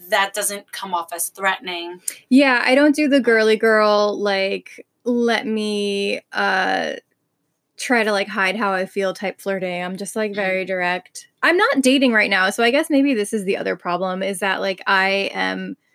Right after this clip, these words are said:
Speaker 2: sort of, like, really, really not dating right now on purpose.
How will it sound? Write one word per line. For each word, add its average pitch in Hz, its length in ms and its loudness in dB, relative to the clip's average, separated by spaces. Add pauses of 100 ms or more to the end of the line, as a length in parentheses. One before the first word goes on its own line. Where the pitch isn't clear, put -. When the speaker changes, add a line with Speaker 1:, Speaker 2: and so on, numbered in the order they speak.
(220)
Speaker 2:
sort 302 200 0
of, 294 80 0
like, 233 220 2
really, 226 420 4
really 196 300 0
not 180 340 -4
dating 170 340 -4
right 170 200 -6
now 127 440 -6
on 170 180 -10
purpose. - 580 -2